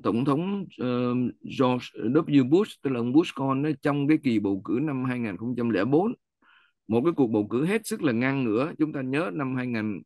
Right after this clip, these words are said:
năm hai nghìn, ông ra ứng cử với lại ông Al Gore rất là ngang ngửa. Ông ta thua phiếu, ờ, của,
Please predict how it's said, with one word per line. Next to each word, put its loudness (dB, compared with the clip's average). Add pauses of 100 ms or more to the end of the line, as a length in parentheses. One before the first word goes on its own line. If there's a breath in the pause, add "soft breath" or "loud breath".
(100)
năm -4
hai 0
nghìn, -2
ông 0
ra 2
ứng 0
cử 4
với -2
lại 0
ông -4 (240)
Al -4
Gore -2
rất 0
là -4
ngang -2
ngửa. -2 (280 loud breath)
Ông -2
ta -2
thua 0
phiếu, 2 (140)
ờ, -6 (480)
của, 0